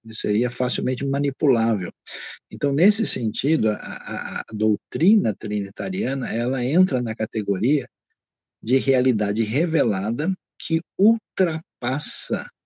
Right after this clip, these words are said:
o entendimento, ah, que nós temos, ela, é, entra na categoria de mistério, porque nós não podemos depreender isso simplesmente de uma lógica limitada, né? Agora,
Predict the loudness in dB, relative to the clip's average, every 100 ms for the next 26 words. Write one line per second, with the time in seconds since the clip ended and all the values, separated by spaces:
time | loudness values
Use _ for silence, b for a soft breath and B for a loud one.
0 | _ -2 2 2 2 0 2 0 2 2
1 | 0 0 -4 -4 _ _ _ _ _ _
2 | _ 0 4 4 4 0 -10 -20 -8 0
3 | 2 4 4 2 2 0 0 0 0 2
4 | 2 0 0 2 2 2 0 2 0 0
5 | 2 4 4 4 2 0 -2 0 2 0
6 | 2 2 4 2 -2 -4 -10 -6 0 2
7 | 2 -2 -2 0 2 2 2 2 2 0
8 | 0 0 2 0 0 2 2 2 2 2
9 | 4 2 0 -4 _ _ _ _ -8 0
10 | 0 0 -2 -6 B B B _ _ -6
11 | 0 2 2 2 2 4 2 2 2 0
12 | 2 2 2 4 4 2 0 -2 -6 -8
13 | -6 -6 -6 -10 -12 -14 -14 -8 -8 B
14 | B B -2 0 4 4 4 2